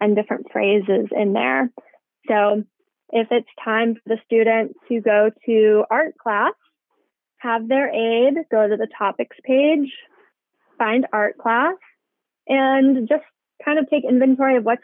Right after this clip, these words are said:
there and just use it as they can, um, throughout the activity.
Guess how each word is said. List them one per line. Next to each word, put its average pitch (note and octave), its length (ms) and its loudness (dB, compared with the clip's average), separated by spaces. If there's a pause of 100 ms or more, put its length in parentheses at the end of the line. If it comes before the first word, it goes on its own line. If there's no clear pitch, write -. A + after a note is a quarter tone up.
there A3+ 320 0 (480)
and C4+ 160 2
just D#4 160 -2
use B3 380 2
it D4+ 300 2 (220)
as B3 220 0
they A#3+ 140 0
can, A3 460 -6 (1040)
um, G#3+ 360 -2
throughout G#3+ 320 0
the A3 100 2
activity. A3 580 -4